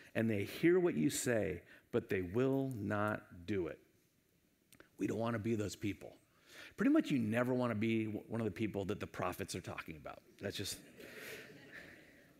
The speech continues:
you never wanna be identified there. Dallas Willard said this, "If he had only one spiritual discipline, it would be scripture memory." Scripture memory. 'Cause there's something about getting it on your heart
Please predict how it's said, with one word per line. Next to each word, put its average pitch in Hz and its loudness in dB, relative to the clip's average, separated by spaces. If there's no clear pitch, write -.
you 120 -4
never 143 4
wanna 165 4
be 156 4
identified 101 0
there. 80 -6
Dallas 165 4
Willard 151 6
said 110 2
this, 110 2
"If 104 0
he 151 4
had 139 4
only 165 4
one 131 2
spiritual 113 0
discipline, 80 -6
it 107 2
would 101 -2
be 101 0
scripture - -2
memory." 85 -6
Scripture 107 -2
memory. 90 -4
'Cause 139 4
there's 147 4
something 240 4
about 196 2
getting 170 4
it 156 4
on 143 4
your 127 2
heart - -2